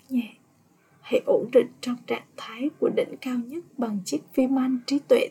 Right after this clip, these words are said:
thánh thiện của con, và đồng thời lan tỏa làn sóng của sự hợp tác của những lời chúc tốt đẹp và cảm nhận thanh khiết, ánh sáng và sức mạnh đến với tất cả những linh hồn trên thế giới.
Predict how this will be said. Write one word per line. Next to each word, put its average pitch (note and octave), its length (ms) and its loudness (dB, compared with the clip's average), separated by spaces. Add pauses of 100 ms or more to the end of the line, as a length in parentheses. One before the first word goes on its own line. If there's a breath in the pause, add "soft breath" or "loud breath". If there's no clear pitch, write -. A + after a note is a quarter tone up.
thánh A#3 320 -10
thiện - 280 -2 (100)
của - 260 2
con, A#3+ 320 -4 (680 soft breath)
và A3+ 120 -2
đồng G#3 360 2
thời G#3+ 440 -4 (220)
lan C#4+ 220 2
tỏa - 240 -2
làn A#3+ 280 0
sóng A3 440 -6
của - 120 2
sự - 260 -2
hợp G#3 200 -4 (140)
tác B3 160 -6 (180)
của B3 160 0
những A#3 180 -4
lời A3 240 0 (120)
chúc D4+ 160 -6 (140)
tốt D#4 200 -2
đẹp G#3+ 260 -4 (560 loud breath)
và A3+ 160 0
cảm - 240 -6
nhận B3 240 0 (140)
thanh A3+ 260 -6
khiết, D4+ 300 -4 (760 soft breath)
ánh A#3+ 200 0
sáng B3+ 380 -6
và C#4 120 0
sức - 340 -2
mạnh B3+ 180 -2 (180)
đến A3 220 2
với D#4+ 180 -2
tất F4 180 -2
cả - 180 -4
những B3 320 2
linh C4+ 200 4
hồn G#3+ 320 4 (100)
trên A#3 240 -4
thế - 100 -14 (100)
giới. A#3 160 -10